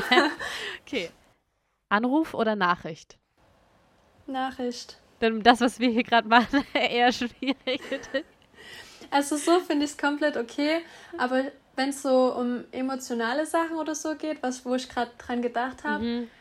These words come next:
Speaker 2: beim Anruf, das ist ja dann so aus der Situation heraus und dann sagt man vielleicht Sachen, die man im Nachhinein bereuen kann. Und
Speaker 1: Okay,
Speaker 2: wenn man
Speaker 1: versteh
Speaker 2: schreibt,
Speaker 1: ich.
Speaker 2: überdenkt man ja eine Weile.
Speaker 1: Ja.
Speaker 2: Da in dem Sinne finde ich das besser.
Speaker 1: Ja, dass man sich so ein bisschen besser sortieren kann.
Speaker 2: Aber sonst, wenn man sich lange nicht gesehen hat, Anruf.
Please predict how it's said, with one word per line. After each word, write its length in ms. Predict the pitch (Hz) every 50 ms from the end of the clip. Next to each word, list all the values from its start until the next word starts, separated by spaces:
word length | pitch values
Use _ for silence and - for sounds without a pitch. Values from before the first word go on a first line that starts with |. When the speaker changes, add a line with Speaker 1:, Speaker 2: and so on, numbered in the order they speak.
| _ _ _ -
Speaker 2:
beim 200 | 247 254 254 -
Anruf, 640 | - 262 285 294 277 311 302 311 311 311 294 - -
das 160 | 254 254 254
ist 140 | 285 269 -
ja 80 | 277
dann 180 | 262 269 262 262
so 60 | 254
aus 220 | 226 - 254 262 262
der 100 | 262 254
Situation 720 | 262 277 269 277 254 240 233 226 - - 262 277 294 302
heraus 480 | 285 294 285 - 285 294 294 294 277 -
und 120 | - 247
dann 160 | 247 240 240
sagt 300 | 240 240 254 269 269 -
man 160 | 285 269 254
vielleicht 480 | 254 - 262 254 254 254 247 - - -
Sachen, 340 | 254 254 262 262 285 269 247
die 120 | 254 247
man 240 | 247 240 240 240 226
im 120 | 220 233
Nachhinein 540 | 233 233 240 247 247 254 247 240 233 233 233
bereuen 400 | 226 233 233 226 220 233 240 240
kann. 300 | 240 240 240 226 226 226
Und 160 | 214 214 233
Speaker 1:
Okay, 40 | 233 220
Speaker 2:
wenn 140 | 247 247
man 180 | 247 247 247 247
Speaker 1:
versteh 440 | - - - - 247 254 269 294 302
Speaker 2:
schreibt, 40 | 208
Speaker 1:
ich. 260 | 190 175 180 - -
Speaker 2:
überdenkt 520 | 269 254 262 247 254 254 254 277 262 -
man 160 | 262 247 240
ja 140 | 240 240 240
eine 200 | 240 233 233 233
Weile. 320 | 226 226 233 233 233 233 240
Speaker 1:
Ja. 140 | 240 254 262 -
Speaker 2:
Da 240 | 254 254 254 254
in 160 | 233 240 247 233
dem 180 | 262 262 262
Sinne 220 | 254 - 262 254 254
finde 180 | 254 254 240
ich 100 | 240 -
das 180 | - 247 247 -
besser. 320 | - 233 233 226 - 226
Speaker 1:
Ja, 200 | 196 190 185 180
dass 220 | 180 - 196 - -
man 140 | 190 185
sich 120 | 180 202 -
so 100 | - 190
ein 40 | 175
bisschen 220 | 190 - - 190
besser 260 | 190 185 185 - 185
sortieren 480 | 170 175 180 - - - 208 185 170 165
kann. 320 | - - 170 160 165 180 -
Speaker 2:
Aber 160 | - 254 254 254
sonst, 260 | 254 269 269 262 -
wenn 120 | 269 262
man 100 | 254 254
sich 180 | 254 262 254 -
lange 200 | 262 254 254 262
nicht 160 | 262 - -
gesehen 380 | - 254 240 254 262 277 302 302
hat, 220 | 320 277 - -
Anruf. 580 | - 247 262 262 254 277 269 285 349 220 202